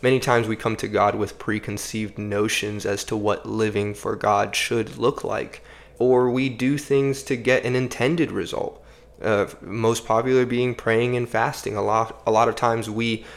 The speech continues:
try to pray and fast with an intended result at the end,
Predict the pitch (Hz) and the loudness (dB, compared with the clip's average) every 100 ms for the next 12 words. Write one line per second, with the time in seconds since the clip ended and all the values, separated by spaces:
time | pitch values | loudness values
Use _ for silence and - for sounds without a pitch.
0 | - - - 123 117 117 117 - 113 107 | -20 -12 -4 0 2 0 -2 -6 -6 -6
1 | 101 - - - - - - - - 127 | -8 -14 -20 -20 -20 -20 -20 -4 4 6
2 | 123 110 - 117 123 104 104 - - - | 6 4 4 6 6 4 0 -4 -10 -16
3 | - 120 120 110 - - - - - - | -4 0 2 0 -8 -18 -20 -20 -20 -20
4 | - - - 117 110 - - 127 117 104 | -20 -8 -2 0 0 -4 -4 -2 0 0
5 | 104 101 110 120 107 104 110 107 104 104 | -2 4 4 4 2 -2 -2 -2 -2 -4